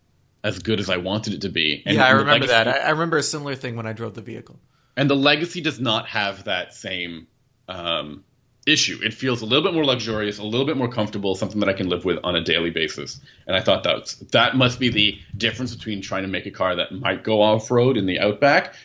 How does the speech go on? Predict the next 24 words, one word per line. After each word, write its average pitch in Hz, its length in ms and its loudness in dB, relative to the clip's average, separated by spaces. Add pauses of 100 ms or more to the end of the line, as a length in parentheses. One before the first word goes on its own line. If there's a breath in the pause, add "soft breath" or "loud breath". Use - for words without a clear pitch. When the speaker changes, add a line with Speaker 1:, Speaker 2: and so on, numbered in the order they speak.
(140 loud breath)
Speaker 1:
versus 98 300 -2
one 98 220 6
that's 92 180 0
probably 95 500 0
planted 95 640 -2
on 80 120 -4
the, - 220 -12
on 92 120 -4
the 78 60 -6
pavement 82 440 -4
for 82 220 -2
its - 160 -4
entire, 82 400 -4
its 95 180 -4
entire 50 300 -2
life. - 320 -6 (1000 soft breath)
Speaker 2:
So, 143 360 2
um, 110 560 0
wrapping 127 360 2
things 117 240 -2
up 120 180 0
on 113 160 -2
the 107 80 -4
Legacy, 113 600 -2